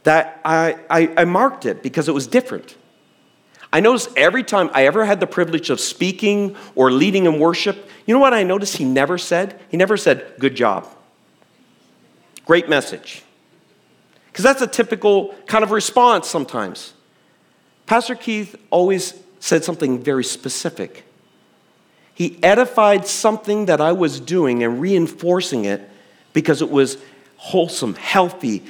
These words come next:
edifying. And he also, when it came to critique, 'cause he was my boss for many <laughs> years, he was my lead pastor, he would also, it was very specific in his correction. It was edifying me, trying to make me better.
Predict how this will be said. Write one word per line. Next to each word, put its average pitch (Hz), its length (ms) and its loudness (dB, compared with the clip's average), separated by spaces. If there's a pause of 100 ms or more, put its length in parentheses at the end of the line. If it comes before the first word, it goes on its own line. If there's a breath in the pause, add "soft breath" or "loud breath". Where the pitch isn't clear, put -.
(200 loud breath)
edifying. 135 720 0 (560 soft breath)
And 185 140 2
he 202 80 -2
also, 226 540 2
when 160 200 2
it 165 60 -2
came 214 200 -2
to 196 120 -2
critique, 196 500 -2
'cause 123 220 -4
he 170 100 -8
was 135 180 0
my 113 180 0
boss 151 340 -2
for 98 160 -8
many 123 200 0
<laughs> - 80 -4
years, 156 340 2
he 143 60 2
was 135 120 0
my 139 180 4 (280 loud breath)
lead 160 260 0
pastor, 170 580 0 (220 loud breath)
he 233 160 0
would 240 180 0
also, 160 680 2 (180 loud breath)
it 156 60 2
was 170 160 2
very 180 260 0
specific 208 760 -4
in 165 100 0
his 160 120 -2
correction. 185 560 -2
It 123 80 0
was 127 140 -6 (100)
edifying 139 720 -2
me, 95 160 -8 (180 loud breath)
trying 160 320 0
to 160 80 -2
make 110 240 -4
me 127 80 -2
better. 190 400 -4